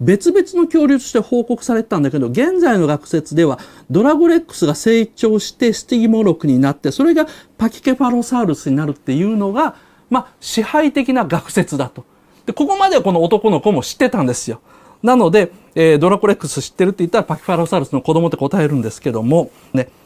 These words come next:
ここまでは子供とこの子も知ってたんですけども、小林先生、モンゴルから出てくる剣闘類っていうのか、パキファロサウルスの何か知ってるって言ったら、えー、ブレケノファレとかっていうふうに言うと、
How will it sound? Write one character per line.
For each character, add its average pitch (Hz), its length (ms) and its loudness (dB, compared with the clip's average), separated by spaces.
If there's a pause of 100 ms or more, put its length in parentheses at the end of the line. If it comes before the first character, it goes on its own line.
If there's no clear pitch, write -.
(140)
こ 349 120 0
こ 359 80 -2
ま 403 120 2
で 294 80 4
は 151 80 0
子 185 120 -2
供 196 160 4
と 208 100 2
こ 226 100 2
の 185 60 2
子 - 120 -4
も 131 100 -2
知 - 80 -10
っ - 40 -18
て 226 120 2
た 196 140 2
ん 139 80 0
で 139 100 -2
す - 100 -12
け 156 120 0
ど 131 100 -2
も、 151 140 2
小 196 100 0
林 226 160 2
先 226 140 0
生、 165 120 0
モ 180 180 4
ン 349 100 2
ゴ 294 80 2
ル - 80 2
か 170 80 0
ら 143 80 2
出 160 100 2
て 156 100 0
く 139 100 -2
る 120 100 -2
剣 285 260 4
闘 277 180 2 (480)
類 147 160 2
っ 135 40 -6
て - 100 -4
い 143 80 4
う 156 60 2
の 131 100 2
か、 - 160 -4
パ 196 160 -2
キ 285 140 -2
フ 254 80 0
ァ 247 80 4
ロ 240 80 2
サ 247 140 2
ウ 233 40 2
ル 165 80 0
ス - 100 -8
の 123 100 -2
何 214 180 2
か 139 100 -4
知 - 160 -12
っ - 20 -20
て 185 120 0
る 202 60 0
っ - 20 -2
て - 100 -18
言 123 80 -6
っ 117 40 -10
た 139 100 0
ら、 131 60 -2 (340)
え 139 100 2
ー、 - 20 2
ブ 127 120 0
レ 233 100 2
ケ 262 100 0
ノ 240 100 2
フ 220 120 -4
ァ - 40 2
レ 156 100 0
と - 100 -18
か - 240 -8
っ - 40 -20
て 135 100 -2
い 127 80 2
う - 20 4
ふ - 40 6
う 160 40 6
に 123 80 2
言 127 80 2
う 123 40 -6
と、 131 200 -2